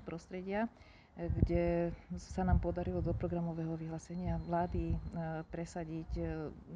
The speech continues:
napríklad ochranu, e, podzemných vôd, e, taktiež, e, cirkulárna ekonomika v, e,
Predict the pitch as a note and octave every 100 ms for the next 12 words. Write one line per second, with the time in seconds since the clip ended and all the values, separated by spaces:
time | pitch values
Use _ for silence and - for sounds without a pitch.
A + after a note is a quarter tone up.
0 | E3 - F3+ E3 F#3 - - - E3+ -
1 | F3+ F3 F3+ - - - - F3+ E3+ E3
2 | - F3+ F#3 F3+ E3+ E3 E3 E3 E3 -
3 | E3+ E3 E3 - - - E3+ F#3 F3 E3+
4 | E3 - F3 - F#3 F3 E3+ E3+ E3 -
5 | F3+ E3+ E3+ - E3 E3 E3 E3 E3 E3
6 | - - - - - E3